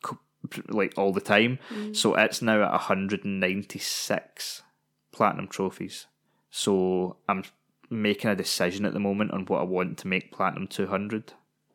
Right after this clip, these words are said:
Speaker 1: 'cause I don't want it just to be, like, big boobs number three, press R one to platinum. That can't be, that's not worthy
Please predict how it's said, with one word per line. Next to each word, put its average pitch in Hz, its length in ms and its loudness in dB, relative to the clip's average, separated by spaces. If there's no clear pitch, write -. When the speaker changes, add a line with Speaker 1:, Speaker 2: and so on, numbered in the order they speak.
Speaker 1:
'cause - 140 -8
I 98 40 0
don't 98 140 0
want 95 120 2
it 92 100 -2
just - 200 -6
to 98 60 -6
be, 90 460 -4
like, - 540 -6
big 98 300 2
boobs 92 300 2
number 92 280 0
three, 92 400 -2
press - 340 0
R 90 160 2
one 90 220 -2
to - 100 -12
platinum. 95 500 -2
That 95 200 0
can't 92 280 2
be, - 80 -8
that's 101 280 0
not 98 280 2
worthy 92 580 0